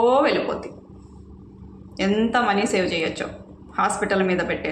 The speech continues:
డబ్బుతో. So, health is wealth. వెయిట్ లాస్ అవ్వడమే మన ధ్యేయం కాదండి, ఆరోగ్యంగా ఉండడం మెయిన్ అనమాట. మీరు ఫాస్టింగ్ చేస్తూ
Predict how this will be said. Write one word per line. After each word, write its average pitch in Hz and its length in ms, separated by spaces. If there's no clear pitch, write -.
డబ్బుతో. - 280
So, 208 60
health 208 280
is 440 100
wealth. - 280
వెయిట్ 208 280
లాస్ 240 220
అవ్వడమే 220 380
మన 208 80
ధ్యేయం 208 220
కాదండి, 190 340
ఆరోగ్యంగా 202 500
ఉండడం 196 240
మెయిన్ 190 240
అనమాట. 180 300
మీరు 208 220
ఫాస్టింగ్ 220 420
చేస్తూ 254 200